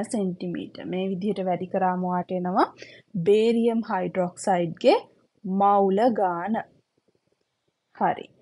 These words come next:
දැන් ඔයාට මෙතන පේනවා මේ වොලියුම් එක තියෙන්නේ ඝන සෙන්ටිමීටර් වලින්, කොන්සන්ට්‍රේෂන් එක තියෙන්නේ ඝන ඩෙසිමීටර් වලින්. එහෙනම් මේ ඝන සෙන්ටිමීටර් අපි ඝන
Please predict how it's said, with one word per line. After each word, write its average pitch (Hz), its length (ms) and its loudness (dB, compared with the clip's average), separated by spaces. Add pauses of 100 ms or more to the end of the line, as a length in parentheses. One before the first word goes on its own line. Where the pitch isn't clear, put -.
(220)
දැන් 254 360 4
ඔයාට 330 400 6
මෙතන 277 340 6 (100)
පේනවා 202 640 2 (1400)
මේ 247 400 2
වොලියුම් 302 600 6
එක 359 80 2 (160)
තියෙන්නේ 226 480 4
ඝන 254 300 4
සෙන්ටිමීටර් 233 880 4 (100)
වලින්, 185 340 -2 (440)
කොන්සන්ට්‍රේෂන් 294 960 4
එක 214 120 -4 (120)
තියෙන්නේ 208 400 -2
ඝන 254 320 4
ඩෙසිමීටර් 202 800 2
වලින්. 160 260 -4
එහෙනම් 196 380 -2 (400)
මේ 214 200 0
ඝන 196 340 0
සෙන්ටිමීටර් 226 720 2
අපි 190 220 -2
ඝන 180 260 -4